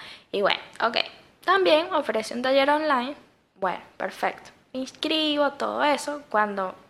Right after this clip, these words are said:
llega el momento de conectarme, o sea, me quedé como que sorprendida porque es, pensé que hasta había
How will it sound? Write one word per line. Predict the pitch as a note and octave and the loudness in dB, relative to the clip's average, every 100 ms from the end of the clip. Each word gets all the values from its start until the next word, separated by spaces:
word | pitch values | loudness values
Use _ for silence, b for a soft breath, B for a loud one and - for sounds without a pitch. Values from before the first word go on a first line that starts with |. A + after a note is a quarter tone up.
| _ | _
llega | F#3 F#3 | -6 -2
el | G#3 | -2
momento | C4+ C#4 A#3+ G#3+ F#3 | -2 -2 -2 -4 -6
de | F3+ | -4
conectarme, | A3 C4 C#4+ D#4 B3+ A#3 D4 B B B B B _ - | -4 -4 -2 2 2 2 -6 B B B B B _ -2
o | |
sea, | G#3 G3+ | 2 2
me | G3+ F#3+ | 2 -4
quedé | - G3+ F#3+ F#3+ G#3+ B3 C#4 - - | -2 -2 0 0 0 0 0 -2 -6
como | - A#3+ A#3+ A3+ | -6 -4 -2 -4
que | A3+ | -8
sorprendida | A3 B3 B3 C#4+ D4+ D#4+ C#4 C#4 D4 | -6 -6 -4 -2 -2 0 2 2 0
porque | - A#3 - G#3+ G#3 - | -4 -6 -6 -6 -6 -6
es, | G#3+ G3+ A3 - - | -8 -8 -12 -14 -6
pensé | G3+ G#3 G#3 G3 | -4 -2 0 0
que | G3 | 2
hasta | A3+ - C4 A3+ F#3+ | 0 4 4 6 4
había | F3+ F#3 F#3+ G#3+ | 2 2 2 0